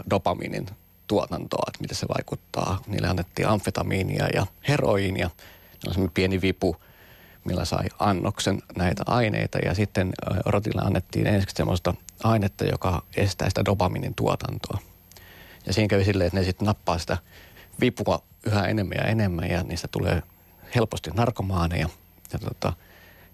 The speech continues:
ja tutkimus eteni sit jossakin vaiheessa siihen, että niiltä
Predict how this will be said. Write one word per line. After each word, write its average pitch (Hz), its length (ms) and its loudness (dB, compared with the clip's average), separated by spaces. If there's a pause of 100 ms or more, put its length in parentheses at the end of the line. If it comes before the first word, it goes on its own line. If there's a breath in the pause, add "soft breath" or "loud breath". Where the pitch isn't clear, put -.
(120)
ja 52 300 2 (300)
tutkimus 104 420 0
eteni 98 300 2
sit - 140 -6
jossakin - 300 0
vaiheessa 90 320 2
siihen, 90 260 2
että 85 160 0
niiltä 98 200 0